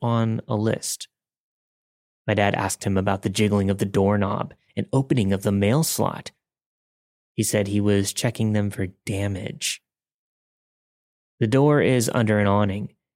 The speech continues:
and when Dad mentioned this, he responded that depending on the way that the wind blew, hail could do damage. My dad thought that this was strange, but let it go, then let the man leave.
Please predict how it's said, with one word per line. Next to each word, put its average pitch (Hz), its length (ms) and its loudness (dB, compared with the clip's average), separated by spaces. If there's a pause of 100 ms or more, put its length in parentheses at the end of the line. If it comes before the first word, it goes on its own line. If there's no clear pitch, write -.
(300)
and 104 160 2
when 104 180 2
Dad 101 240 2
mentioned 104 360 -2
this, 98 360 -4 (320)
he 135 120 2
responded 143 500 2
that 139 120 0
depending 170 400 2
on 165 140 4
the 135 80 4
way 127 420 2
that 131 200 -2
the 120 80 2
wind 127 340 2
blew, 131 560 0 (680)
hail 143 340 2
could 147 340 0
do 123 180 2
damage. - 720 -2 (1600)
My 117 100 2
dad 107 240 2
thought 104 160 0
that - 80 -8
this 104 180 -4
was 104 120 -6
strange, 107 560 0
but - 200 -2
let 107 140 0
it 101 160 -4
go, 104 400 -2 (720)
then 107 240 2
let 104 240 0
the 101 80 -2
man 104 400 2
leave. 117 480 -4